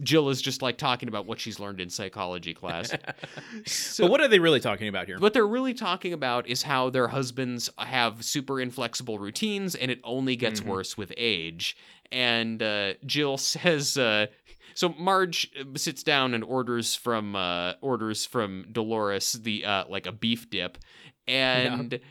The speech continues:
Speaker 1: Jill says, "I've gotta find a way to make Tim more flexible." And Dolores goes, "You've got as much chance of that as Marge digested the," and then she turns into the kitchen and yells, "Beef dip!"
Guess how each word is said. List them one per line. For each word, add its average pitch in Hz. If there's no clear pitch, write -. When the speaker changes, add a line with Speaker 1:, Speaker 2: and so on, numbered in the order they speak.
Speaker 1:
Jill 170
says, 156
"I've 139
gotta 226
find 220
a 185
way 180
to 170
make 165
Tim 185
more 156
flexible." 131
And 117
Dolores 127
goes, 113
"You've 156
got 196
as 175
much 185
chance 185
of 170
that 185
as 135
Marge 147
digested 151
the," 139
and 123
then 131
she 131
turns 131
into 117
the 110
kitchen 123
and 113
yells, 117
"Beef 427
dip!" 392